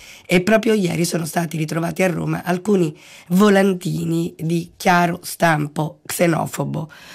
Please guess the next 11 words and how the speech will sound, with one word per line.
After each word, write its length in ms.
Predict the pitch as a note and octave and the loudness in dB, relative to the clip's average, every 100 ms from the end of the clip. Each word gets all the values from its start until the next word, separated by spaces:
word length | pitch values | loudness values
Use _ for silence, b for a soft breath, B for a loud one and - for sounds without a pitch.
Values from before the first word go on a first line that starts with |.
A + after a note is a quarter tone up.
| B B | B B
e 140 | G3 | 2
razzista, 880 | F3 F3 E3+ - E3 D#3 - F3+ E3 | 4 2 0 -4 -6 -6 -8 -6 -6
eh, 600 | - D#3 D#3 E3 D#3+ D3+ B B B B B B E4 F#4+ - - _ _ _ | -4 -4 -2 -6 -8 -10 B B B B B B -20 -18 -18 -18 _ _ _
eh, 200 | - - | -12 -10
firmati 880 | - A3+ B3 A3 F3+ D3+ - F#3 F3+ | -2 2 4 6 4 0 -4 -2 0
da 220 | E3 D3+ - | 0 -2 0
alcuni 680 | F3+ F3 D#3+ D3+ D#3 D3+ - D3+ | 0 0 -6 -6 -6 -8 -10 -6
tifosi 640 | F3 - D#3+ D3 C#3 D3+ - | -4 -4 -6 -6 -6 -6 -6
della 640 | D#3 D3+ D3 D3+ D#3 - | -2 -2 -2 -2 -4 -4
Roma. 460 | - D#3+ - D3+ D#3+ | -2 -2 -2 -4 -2
Ecco, 400 | F#3+ F#3 F#3 F3 | -2 0 0 -2